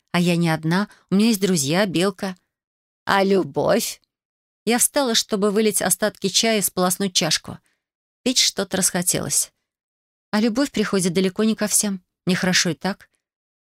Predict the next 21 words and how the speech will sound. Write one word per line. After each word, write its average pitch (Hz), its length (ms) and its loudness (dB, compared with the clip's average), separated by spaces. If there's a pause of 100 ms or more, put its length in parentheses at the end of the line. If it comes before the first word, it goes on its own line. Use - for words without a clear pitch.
(160)
Поставив 302 420 0
кружку 262 380 0
на 214 160 2
стол, 240 360 0 (580)
я 254 160 2
повернулась 185 760 0 (320)
и 196 60 0
серьёзно 214 420 2
посмотрела 196 520 0
на 190 100 0
бабулю. 156 480 -2 (800)
«Пообещай, 196 320 0
что - 220 -2
перестанешь 202 600 0
творить 180 360 0
глупости 160 500 -2
и - 140 -2
оставишь 170 480 -2
попытки 185 380 -4
свести - 380 -2
нас». - 300 -4